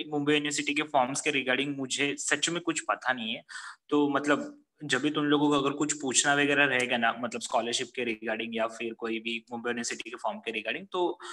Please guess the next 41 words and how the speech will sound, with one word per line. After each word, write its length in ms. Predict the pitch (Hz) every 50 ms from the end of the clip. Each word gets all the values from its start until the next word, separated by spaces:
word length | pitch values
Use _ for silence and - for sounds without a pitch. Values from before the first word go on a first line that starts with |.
| - - - - - 127
either 500 | 135 135 151 175 175 170 156 151 147 143
तुम 120 | 151 160 165
लोग 140 | 170 165 147
group 240 | 143 143 143 143
पे 100 | - 160
डाल 200 | 156 151 143 147
सकते 280 | 143 151 151 - - 165
हो 60 | 165
या 160 | 160 151 143
फिर 460 | 139 147 160 156 156 147 - 135 131 127 139
you 160 | 139 139 156
can 120 | 151 151 147 135
contact 280 | 123 123 127 139 139 - - 151
to 140 | 147 143 143 - - - 131
Mahes 200 | 123 123 131 135
sir 440 | - - 143 143 139 135 - - - _ _ _ _ _ -
और 120 | 147 143
जागृति 380 | 127 131 117 113 113 120 110 113
मैडम, 240 | 104 98 95 - - - _ -
ठीक 140 | - 190 -
है? 100 | - - - - - - - _ _
तो 300 | - 131 160 180 - - - 143
मुंबई 240 | 139 131 135 143
university 400 | 147 156 160 156 - 156 147 151
के 100 | 151 156
form 260 | 156 151 151 139 143 147
के 100 | 156 151
regarding 380 | 151 147 151 147 151 147 151
तो 60 | 156
आपको, 380 | 151 143 147 - - 156 151 147
अ, 240 | 147 - - 127 120
विजय 300 | 123 131 131 127 143 143
सर 200 | 143 147 143 143
और 120 | 143 139
जागृति 420 | 135 131 120 120 135 135 139 143 139
मैडम 160 | 135 135 139
बता 340 | 139 127 123 113 - 135 131
देंगे, 340 | 120 113 113 123 135 147
लेकिन 300 | 147 131 127 147 143 147
जो 160 | 143 147 143 143
scholarship 540 | - - 135 120 123 135 147 143 - 151